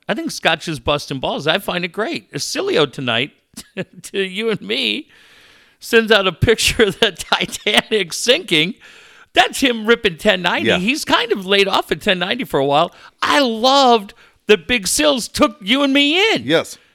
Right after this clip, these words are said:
Speaker 1: I was dying reading that because you go, "Okay, fire it up, Danny. Come on, man."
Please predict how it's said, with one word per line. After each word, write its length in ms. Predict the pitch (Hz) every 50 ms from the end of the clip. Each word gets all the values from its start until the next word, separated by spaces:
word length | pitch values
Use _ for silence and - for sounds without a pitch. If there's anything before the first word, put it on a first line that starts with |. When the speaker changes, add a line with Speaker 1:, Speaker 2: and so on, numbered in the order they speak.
| _ _ _ _ _ - -
Speaker 1:
I 160 | - 320 339
was 220 | 330 294 262 233 220 190 196 _ _
dying 480 | - 330 330 339 349 320 277 220 175 156
reading 260 | 160 165 165 143 143
that 300 | 139 113 92 87 - _ _ _ 190
because 440 | 165 247 269 190 - 247 254 233 175
you 80 | 202 202
go, 200 | - 190 147 -
"Okay, 460 | - 175 185 - - 131 80 65 - _ _ - -
fire 320 | 269 277 302 330 320 320
it 80 | 320 302
up, 240 | 302 247 139 120
Danny. 340 | - 139 131 156 202 247 254
Come 260 | 226 - - - 403
on, 300 | 427 440 415 359 247 160
man." 280 | 160 196 254 302 330 339